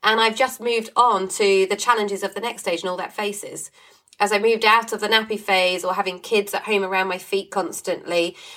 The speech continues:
I moved to the challenges of the teenagerhood. It just looms so large in my brain that I get scared and I forget all that God has been with me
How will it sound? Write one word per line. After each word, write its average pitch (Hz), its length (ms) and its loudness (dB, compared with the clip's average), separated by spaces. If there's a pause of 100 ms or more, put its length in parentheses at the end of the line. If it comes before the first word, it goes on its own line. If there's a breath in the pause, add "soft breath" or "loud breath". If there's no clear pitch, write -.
(160 loud breath)
I 196 240 6
moved 214 280 2
to 208 60 -6
the 196 60 -2
challenges 202 580 2
of 190 120 -2
the 180 80 0
teenagerhood. 165 1300 -2
It 190 200 -2
just 196 180 -4
looms 196 420 0
so 247 320 2
large 202 300 6
in 175 80 -2
my 170 160 -2
brain 160 540 -4 (640 loud breath)
that 180 120 2
I 170 200 6
get 156 280 0
scared 156 460 2
and 160 160 2
I 160 80 2
forget 160 580 0
all 160 200 0
that - 120 -4
God 160 200 2
has 156 160 0
been 160 260 0
with 180 300 2
me 139 320 -4